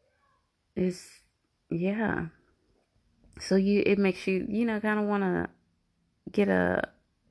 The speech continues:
understanding of what were they going through that caused that. I'ma actually have to, like,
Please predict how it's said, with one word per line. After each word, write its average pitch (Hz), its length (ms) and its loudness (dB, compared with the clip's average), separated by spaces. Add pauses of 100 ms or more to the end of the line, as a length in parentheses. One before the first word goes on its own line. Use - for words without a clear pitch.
(240)
understanding 208 600 0
of 180 100 2
what 196 240 4
were 196 120 4
they 185 340 2
going 151 320 4
through - 320 -2 (880)
that 175 160 -2
caused 165 460 -4
that. 180 340 -8 (3000)
I'ma 226 260 -2
actually 196 400 -4
have 175 160 -4
to, 180 160 -4 (180)
like, 165 280 -2